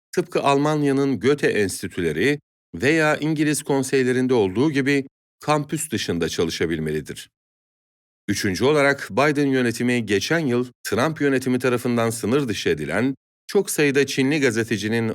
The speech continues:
Amerika Birleşik Devletleri'ne geri dönmesine izin vermeli. Tabii ki Pekin'in de Amerikan haber kuruluşlarından gazetecileri tekrar kabul etmesi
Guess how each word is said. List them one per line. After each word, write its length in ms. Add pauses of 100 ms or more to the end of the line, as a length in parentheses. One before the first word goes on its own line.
Amerika 440
Birleşik 440
Devletleri'ne 800 (380)
geri 260
dönmesine 560
izin 400
vermeli. 420 (800)
Tabii 300
ki 260
Pekin'in 460
de 80
Amerikan 540
haber 300
kuruluşlarından 960 (360)
gazetecileri 760
tekrar 440
kabul 300
etmesi 580